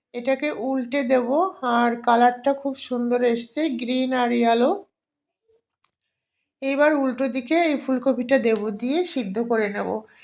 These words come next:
এই ফুল-, ফুলকপিটা বন্ধুরা আমি এই প্রথম তৈরি করলাম। আহ, তিনটে ফুলকপি এনেছি বাজার থেকে। তিন দিন তিন রকম রেসিপি করে আপনাদের দেখাবো। তা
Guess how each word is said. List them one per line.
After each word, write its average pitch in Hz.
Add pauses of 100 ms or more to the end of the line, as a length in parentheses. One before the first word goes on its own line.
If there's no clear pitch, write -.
(260)
এই 294
ফুল-, 285 (140)
ফুলকপিটা 285
বন্ধুরা 269
আমি 269
এই 262
প্রথম 262
তৈরি 254
করলাম। 247
আহ, 240 (420)
তিনটে 277
ফুলকপি 269
এনেছি 247
বাজার 240 (120)
থেকে। 240
তিন 294
দিন 302
তিন 247
রকম 262
রেসিপি 240
করে 240
আপনাদের 233
দেখাবো। 233 (600)
তা 254